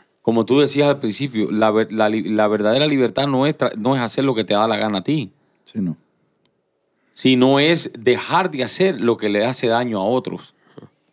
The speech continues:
Speaker 1: Ahí es donde viene la verdadera libertad. Que si en mi matrimonio yo era un, yo soy un patán, yo, yo abuso de mi esposa, yo abuso de mis hijos, la verdadera libertad viene cuando yo entonces,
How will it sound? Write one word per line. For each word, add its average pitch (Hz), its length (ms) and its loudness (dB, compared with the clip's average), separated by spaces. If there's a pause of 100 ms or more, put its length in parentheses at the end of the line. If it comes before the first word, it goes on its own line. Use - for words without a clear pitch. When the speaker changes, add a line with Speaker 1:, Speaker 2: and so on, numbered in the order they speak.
(1300)
Speaker 1:
Ahí 110 300 2
es 170 100 2
donde 117 220 0
viene 120 220 -2
la 104 100 2
verdadera 98 480 0
libertad. 90 460 -2 (340)
Que 131 100 2
si 127 160 0
en 123 60 0
mi 120 100 0
matrimonio 117 580 0
yo 135 80 2
era 139 80 0
un, 123 160 -4
yo 120 120 2
soy 139 120 -2
un 135 120 0
patán, 135 500 -2 (280)
yo, 104 260 2
yo 107 200 2
abuso 143 400 4
de 117 60 2
mi 110 120 -2
esposa, 131 480 -2
yo 104 80 2
abuso 127 340 2
de 117 40 2
mis 101 220 -2
hijos, 127 300 2 (380)
la 120 220 0
verdadera 113 460 2
libertad 139 500 0
viene 147 300 -2
cuando 127 580 0
yo 127 180 0
entonces, 160 720 0